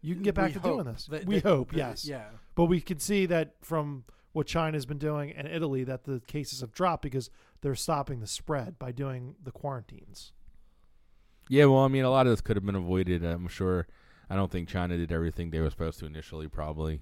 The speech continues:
Speaker 3: but
Speaker 2: Well, I
Speaker 3: that's a
Speaker 2: mean,
Speaker 3: whole nother
Speaker 2: there's,
Speaker 3: conversation.
Speaker 2: there's, there's
Speaker 3: We'll leave it
Speaker 2: that.
Speaker 3: at that.
Speaker 2: There's that, there's that. There's the fact that we didn't have proper testing protocols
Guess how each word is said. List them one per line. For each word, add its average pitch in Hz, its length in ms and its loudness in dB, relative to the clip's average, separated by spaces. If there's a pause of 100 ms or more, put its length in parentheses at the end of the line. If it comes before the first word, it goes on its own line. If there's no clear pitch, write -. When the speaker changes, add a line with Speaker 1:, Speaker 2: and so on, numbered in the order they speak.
(160)
Speaker 3:
but 73 180 -4 (100)
Speaker 2:
Well, 101 180 -2
I - 20 0
Speaker 3:
that's - 80 -2
a - 60 -2
Speaker 2:
mean, - 80 0
Speaker 3:
whole 82 80 -4
nother 78 160 -4
Speaker 2:
there's, 175 180 -4
Speaker 3:
conversation. 78 420 -6
Speaker 2:
there's, - 400 -12 (160)
there's 139 160 -6
Speaker 3:
We'll 139 140 2
leave 135 120 6
it 131 40 6
Speaker 2:
that. 123 60 8
Speaker 3:
at 117 100 2
that. 113 340 6 (260)
Speaker 2:
There's 143 340 -8
that, 147 220 -12
there's 135 260 -12
that. 139 300 -8
There's 143 180 -12
the 135 60 -16
fact 139 380 -10
that 135 220 -10 (200)
we 143 140 -8
didn't 147 220 -10
have 135 260 -12
proper 135 300 -8
testing 147 360 -10
protocols 143 960 -8